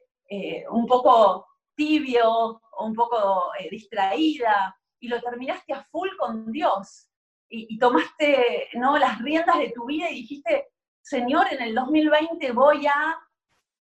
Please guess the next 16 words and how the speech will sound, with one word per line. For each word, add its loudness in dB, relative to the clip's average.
estudiar, -2
voy 2
a 6
emprender, -4
eh, -8
eh, -4
un 2
proyecto, -2
voy 4
a 8
cambiar 0
la -6
relación -8
con -4
mi -12
familia, -10